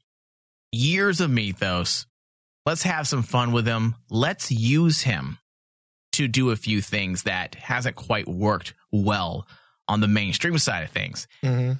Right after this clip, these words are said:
Speaker 1: And yes, overall, the New fifty-two didn't work out as well as D C had hoped, but it did make room for a new Constantine fan base.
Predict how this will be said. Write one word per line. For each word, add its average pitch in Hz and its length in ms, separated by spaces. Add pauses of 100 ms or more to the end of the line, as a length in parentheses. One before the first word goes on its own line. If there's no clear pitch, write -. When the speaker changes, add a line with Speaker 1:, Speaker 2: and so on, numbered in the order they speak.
Speaker 1:
And 143 280
yes, 147 320
overall, 135 440
the 127 120
New 127 160
fifty-two 123 500
didn't 185 420
work 151 240
out 131 220
as 113 100
well 120 160
as 104 140
D 123 220
C 131 380
had 95 200
hoped, 165 520
but 143 120
it 123 160
did 160 180
make 147 300
room 117 340
for 127 220
a 117 60
new 113 380 (180)
Constantine 95 840
fan 170 460
base. - 440